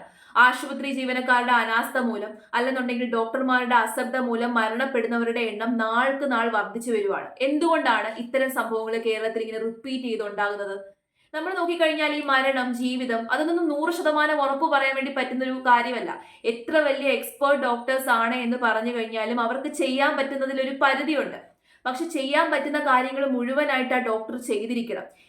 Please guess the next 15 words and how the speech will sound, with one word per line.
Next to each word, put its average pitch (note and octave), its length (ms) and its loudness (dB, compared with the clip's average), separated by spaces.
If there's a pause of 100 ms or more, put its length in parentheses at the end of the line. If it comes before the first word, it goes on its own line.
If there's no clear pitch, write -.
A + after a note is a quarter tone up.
ഈ C#4 160 -2
രീതിയിൽ D#4+ 360 0
ആശുപത്രിക്കാരുടെ C#4 920 2
അനാസ്ഥ C4 440 2
മൂലമാണ് C4 540 0
ഒരു B3+ 80 -4
പേഷ്യന്റ് B3 400 -2
മരണപ്പെടുന്നതെങ്കിലോ, A#3 1000 -2 (200)
അതിനെക്കാട്ടിൽ D#4 680 2
വലിയൊരു D4+ 400 0
അൺഫോർച്ചുനേറ്റ് C#4+ 800 0
ആയിട്ടുള്ള C4 300 0
സിറ്റുവേഷൻ B3+ 560 -2
വേറെ A#3+ 320 2
ഇല്ല. A#3 560 -2